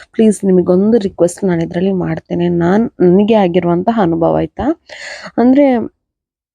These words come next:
ಮಕ್ಳಿಗೆ ಸ್ವಲ್ಪ ಭಯ ಆಗುತ್ತೆ ಅದ್ರಲ್ಲಿ ದ್-, ಆ, ಆಚೆ ಈಚೆ ಉಯ್ಯಾಲೆ ಥರ ಹೋಗುವಾಗ ಅಂತೇಳಿ. ಅಂದ್ರೆ ಹೊರಗಿನ ಪ್ರಪಂಚ ಎಲ್ಲ ಕಾಣ್ತದೆ. ನಾ ಲಾಸ್ಟಿಗೆ ಅದನ್ನ ಗಟ್ಟಿ ಹಿಡ್ಕೊಂಡದ್ದಾಯ್ತಾ.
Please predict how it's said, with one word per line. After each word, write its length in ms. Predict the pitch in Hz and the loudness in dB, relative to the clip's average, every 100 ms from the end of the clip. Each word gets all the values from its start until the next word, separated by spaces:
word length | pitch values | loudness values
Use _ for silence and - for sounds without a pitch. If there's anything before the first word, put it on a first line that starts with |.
| 202 | -4
ಮಕ್ಳಿಗೆ 380 | 247 - 302 - | -4 0 0 2
ಸ್ವಲ್ಪ 340 | 262 247 277 | -2 -2 -2
ಭಯ 240 | 240 220 214 | 2 2 4
ಆಗುತ್ತೆ 640 | 208 196 202 - 208 202 | 2 0 -2 -2 0 2
ಅದ್ರಲ್ಲಿ 320 | 190 202 202 | 0 0 0
ದ್-, 220 | 185 - | -2 0
ಆ, 400 | 190 185 185 185 | 2 4 2 2
ಆಚೆ 280 | 190 - 202 | 0 0 -2
ಈಚೆ 180 | 190 196 | 0 0
ಉಯ್ಯಾಲೆ 400 | 190 196 185 185 | 2 2 2 0
ಥರ 220 | 180 185 | 0 -2
ಹೋಗುವಾಗ 540 | 175 185 180 180 175 170 | 0 0 2 2 2 0
ಅಂತೇಳಿ. 380 | 165 165 170 | -2 -2 -2
ಅಂದ್ರೆ 260 | 190 196 202 | -2 -2 0
ಹೊರಗಿನ 320 | 190 185 196 | -2 -2 -4
ಪ್ರಪಂಚ 440 | - 185 196 190 202 | -4 -6 -6 -6 -6
ಎಲ್ಲ 280 | 202 214 | -2 -2
ಕಾಣ್ತದೆ. 580 | 220 208 190 180 185 208 254 - - - 170 | -2 -2 -4 -2 -2 -2 -4 -8 -14 -4 0
ನಾ 160 | 160 | 2
ಲಾಸ್ಟಿಗೆ 460 | 190 220 - 262 240 | 2 2 0 0 2
ಅದನ್ನ 380 | 220 208 226 214 | 0 2 0 2
ಗಟ್ಟಿ 380 | 208 - - | 0 -2 0
ಹಿಡ್ಕೊಂಡದ್ದಾಯ್ತಾ. 840 | 220 - 214 208 190 180 180 - | 0 0 0 2 2 2 -2 0